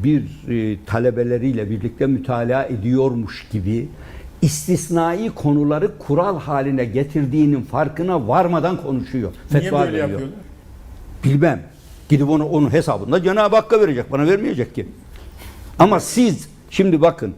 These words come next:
Speaker 1: yani be-, biraz abartarak söylemek mecburiyetindeyim. Suyun olmadığı yerde teyemmüm edersiniz. Ama siz, "Ya kışın soğuk oldu, fazladır." diye soğukta da bu yerine göre caiz görülmüş ama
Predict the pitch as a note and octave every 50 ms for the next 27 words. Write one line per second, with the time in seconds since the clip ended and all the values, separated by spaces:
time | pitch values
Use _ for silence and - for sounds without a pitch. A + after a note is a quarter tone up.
0 | - - C#3 C#3 C#3 C3+ C#3 D#3 D#3+ - - D#3 D3+ - C3 C3 - - C#3+ B2+
1 | F#3 F3 F3+ E3+ C3+ G2+ - - - - - - - - - - - - - -
2 | - A2 B2 B2 E3 D#3+ D#3+ - A3+ G#3+ F3+ C#3 D3+ - - C#3 B2+ B2+ B2 A#2+
3 | A2 - C3 B2 A#2 G#2 G2+ A2 A2 G2 G#2+ G2+ G2+ - G#2+ G#2 F#2+ G2 F#2 -
4 | - - - - - - - - A#3 A#3 G#3 E3 C#3+ D3 D3 D#3 F3+ G3 F#3 D#3
5 | D3 B2+ A2+ C3+ B2+ B2+ D3 F#3+ F3+ C#3 D3 F3 - D3 C#3+ C#3+ D3 D3+ D#3 D#3+
6 | D3 B2+ A#2+ A#2 G#2 G2 F2+ - - A2 F#2+ F2 F2+ - - - - - - -
7 | - - - - - - - - - - - - - - - - - - - -
8 | - - - - - - - - - - - - E3 F3+ G#3+ G#3 G3+ - - A#3+
9 | A#3+ G3 D3+ - - - - - - - - - - - - - C#3+ F#3 G#3+ G#3
10 | E3+ F3+ - G3 F#3+ G#3+ G3+ D#3 - E3 F3+ G3+ G#3 G#3 F3+ E3+ D3 A#2+ B2+ -
11 | - E3+ E3+ E3+ G3+ F#3 C3+ C#3+ A#2 G2+ B2+ C#3 C3+ C3 B2 C3 - - G#2 -
12 | - D3+ D#3 D#3+ D#3 - - F3 E3+ D#3+ B2 A#2 A#2 A2 A2+ B2 B2 A2+ C3 C3
13 | A#2+ A#2 B2+ A#2 A2+ G#2 G#2 B2 B2 B2+ B2 A2 F#2 F2+ A2 C3 C#3 F3+ F#3+ D#3+
14 | A#2+ - - - - D3+ G#3+ G#3+ C#3+ F#2+